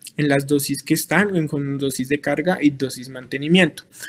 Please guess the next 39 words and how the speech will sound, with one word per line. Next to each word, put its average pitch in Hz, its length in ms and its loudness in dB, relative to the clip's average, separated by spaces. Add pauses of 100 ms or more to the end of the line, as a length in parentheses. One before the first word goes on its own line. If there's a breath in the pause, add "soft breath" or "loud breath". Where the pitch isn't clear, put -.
(240 loud breath)
Ahora, 156 280 8
estos 170 300 0
medicamentos 175 600 -2
ya 165 120 -2
se 147 120 -8
pueden 143 300 -6
ir 139 120 -2
hasta 139 220 -6
veinticuatro 143 680 -4
horas 135 300 -6
en 139 80 -14
sus 139 180 -16
dosis 131 320 -16
de 135 80 -8
mantenimiento, 151 840 4 (500 loud breath)
y 180 140 10
si 160 300 2
aún 175 420 8
así 208 340 4
no 196 180 0
tenemos 185 400 0
un 180 140 -4
control 175 320 -4
de 139 80 -4
la 156 120 -4
crisis, 165 380 -6
pues 156 220 2
vamos 139 260 -2
a 143 60 -10
tener 147 400 -2
lo 147 140 -2
que 143 100 -6
se 147 140 -8
conoce 160 300 -4
como 143 400 2
un 147 260 0
estado 139 280 0
epiléptico 139 540 0
superrefractario. 165 960 4